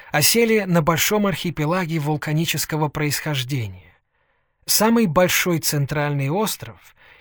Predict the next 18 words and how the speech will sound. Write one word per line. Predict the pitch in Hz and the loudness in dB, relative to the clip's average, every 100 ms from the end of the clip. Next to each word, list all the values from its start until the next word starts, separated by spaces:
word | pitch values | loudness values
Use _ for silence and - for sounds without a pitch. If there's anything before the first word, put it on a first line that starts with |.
| - | 0
имеет | 156 196 240 220 | 4 4 4 2
в | 156 | 0
длину | 147 170 180 214 190 - - - | 0 0 2 0 -2 -10 -20 -10
больше | 117 208 220 220 | 0 0 2 -2
трехсот | - 175 170 - - 202 - | -2 0 0 0 -2 -4 -6
километров | 180 180 190 170 117 - 104 - | -4 0 0 0 -2 -6 -14 -8
и | 135 | -8
в | - | -4
ширину | - 135 135 185 190 - - _ | -4 -2 0 0 -2 -6 -20 _
чуть | - 156 143 | -4 -4 -2
меньше | 139 139 - 151 | -2 -2 -2 -2
ста. | - - 117 - - _ _ _ _ _ - | -2 -4 -8 -10 -20 _ _ _ _ _ -10
Климат | - 196 262 262 247 - | -2 2 4 2 0 -2
тропический. | 196 202 - 135 - 107 - 101 92 _ _ _ - | -2 -2 -2 -4 -4 -6 -8 -14 -20 _ _ _ -2
Джунгли | 156 240 285 226 233 233 | 2 2 2 2 0 0
имеют | 175 165 185 196 185 - - - - _ | 0 0 0 -2 -4 -12 -20 -20 -20 _
темно-зеленый | - 196 185 165 139 147 156 151 139 | 0 2 2 2 0 0 0 -2 -2
цвет | - 139 190 - | -2 -2 -6 -8